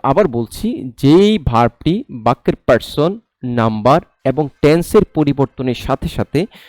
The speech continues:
নিজেও পরিবর্তিত হতে থাকে, তাকে আমরা ফাইনাইট ভার্ব বলে থাকি। যেমন গো একটি ফাইনাইট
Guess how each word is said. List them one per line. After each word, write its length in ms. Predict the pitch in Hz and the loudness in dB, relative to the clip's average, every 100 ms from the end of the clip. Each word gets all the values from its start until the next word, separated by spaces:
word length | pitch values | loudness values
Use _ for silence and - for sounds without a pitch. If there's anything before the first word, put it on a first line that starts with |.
| - - | -16 -4
নিজেও 480 | 139 156 170 240 233 | 0 2 4 2 4
পরিবর্তিত 680 | 196 196 160 156 - - | 4 2 2 -2 -4 -4
হতে 300 | 123 127 127 | -2 -2 -2
থাকে, 360 | - 107 - 214 | -2 -4 -6 -10
তাকে 320 | - 113 - | -4 -2 -2
আমরা 180 | 120 131 | -2 -2
ফাইনাইট 380 | 143 120 117 104 | -2 -2 -2 0
ভার্ব 180 | 113 110 | -2 -2
বলে 180 | 113 104 | -2 -2
থাকি। 340 | - - 95 - _ _ _ _ _ _ _ _ _ - | -4 -10 -12 -16 _ _ _ _ _ _ _ _ _ 0
যেমন 240 | 170 202 220 - - _ - | 2 4 0 -4 -20 _ -20
গো 320 | 113 151 214 | -4 4 6
একটি 280 | 220 156 139 | 6 2 0
ফাইনাইট 360 | - 104 101 | -2 -4 -4